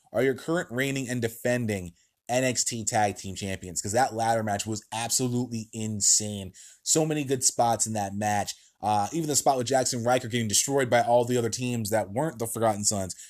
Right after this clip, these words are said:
getting pummeled with the ladder. Um, the boos from the crowd was hilarious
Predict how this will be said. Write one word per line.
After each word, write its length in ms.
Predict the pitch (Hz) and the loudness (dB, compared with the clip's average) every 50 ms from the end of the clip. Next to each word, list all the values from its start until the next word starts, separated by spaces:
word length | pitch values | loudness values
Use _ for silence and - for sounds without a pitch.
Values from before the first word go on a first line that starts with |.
| - _ | -14 _
getting 240 | - 117 120 113 110 | -4 -4 -2 -4 -4
pummeled 340 | - - 139 131 131 127 120 | 0 0 0 2 2 0 -2
with 120 | 113 107 | -2 -2
the 100 | - 107 | -2 0
ladder. 480 | 104 107 110 107 101 101 95 90 82 - _ - _ _ - | 2 2 2 4 2 2 0 -2 -6 -10 _ -20 _ _ 0
Um, 480 | 98 104 101 95 92 90 87 90 92 95 | 2 4 4 4 2 0 -4 -10 -10 -4
the 140 | 110 120 117 | -2 -2 -2
boos 360 | 107 107 131 143 143 131 - | 0 0 2 2 2 2 0
from 100 | - 123 | 0 -2
the 60 | 113 | -6
crowd 300 | - - 131 117 107 101 | -2 0 0 0 0 2
was 160 | 98 - - | 0 0 0
hilarious 1080 | - 127 120 120 123 123 120 123 127 131 135 135 135 135 127 120 110 95 85 - - | 2 0 0 2 2 2 2 4 4 6 6 6 4 4 4 2 2 2 2 0 0